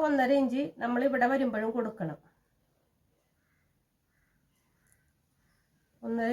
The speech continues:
ഇഞ്ച് നമ്മൾ ഇവിടെയും കൊടുക്കണം. ഇങ്ങോട്ട്, അതായത് ഇവിടെ വരുമ്പോ നമ്മൾ ഈ ഒരു ഭാഗം വരുമ്പോ നമ്മൾ രണ്ട് ഇഞ്ച് കൊടുത്താ മതി. അവിടെ ഒന്നര ഇഞ്ചല്ലേ കൊടുത്തത്,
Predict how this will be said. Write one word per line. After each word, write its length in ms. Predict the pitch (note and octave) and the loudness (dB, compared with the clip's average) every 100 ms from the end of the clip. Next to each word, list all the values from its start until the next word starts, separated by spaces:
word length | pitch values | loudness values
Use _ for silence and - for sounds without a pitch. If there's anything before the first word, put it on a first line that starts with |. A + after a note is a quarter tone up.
| C4 | 0
ഇഞ്ച് 160 | A#3 C4 | -2 -2
നമ്മൾ 180 | A#3+ G#3+ A#3 - | -2 -4 -6 -8
ഇവിടെയും 320 | A3 G#3 G#3 G#3 | -8 -2 0 0
കൊടുക്കണം. 380 | A#3 G3 D3 - _ _ _ _ _ _ _ _ _ _ _ _ _ _ _ _ _ _ - | -4 -6 -10 -12 _ _ _ _ _ _ _ _ _ _ _ _ _ _ _ _ _ _ -12
ഇങ്ങോട്ട്, 420 | A3 A#3+ A#3 B3 C#4 - _ _ _ _ _ _ _ _ _ _ _ | -6 -4 -2 -2 -2 -6 _ _ _ _ _ _ _ _ _ _ _
അതായത് 280 | F#3 G3+ G3+ C#4+ - A#3 | -6 -4 -2 -4 -6 -4
ഇവിടെ 220 | B3 C4 | 2 4
വരുമ്പോ 280 | D4 C#4 A#3 A#3+ | 4 4 2 0
നമ്മൾ 180 | A3+ G#3+ A#3+ | 0 0 0
ഈ 60 | B3+ | 2
ഒരു 100 | C#4+ C4+ | 4 4
ഭാഗം 280 | D4 A#3+ A3+ | 4 4 0
വരുമ്പോ 240 | A3 G#3+ A3+ | -4 -4 -4
നമ്മൾ 200 | A3+ G#3 G3+ B3 - _ _ _ - B3+ | -2 -4 -4 -6 -8 _ _ _ -8 -2
രണ്ട് 300 | B3 B3+ D4 | 0 2 2
ഇഞ്ച് 180 | B3+ A#3+ B3 | 2 2 0
കൊടുത്താ 320 | A3+ - F#3+ F#3+ | -2 -2 0 0
മതി. 140 | G3+ | 0
അവിടെ 140 | G#3+ A#3 B3+ | 0 0 0
ഒന്നര 240 | A#3+ A#3 B3+ | 0 0 0
ഇഞ്ചല്ലേ 280 | G3 F#3+ D#3+ | 0 0 -2
കൊടുത്തത്, 360 | F3 - D3+ | -2 -4 -6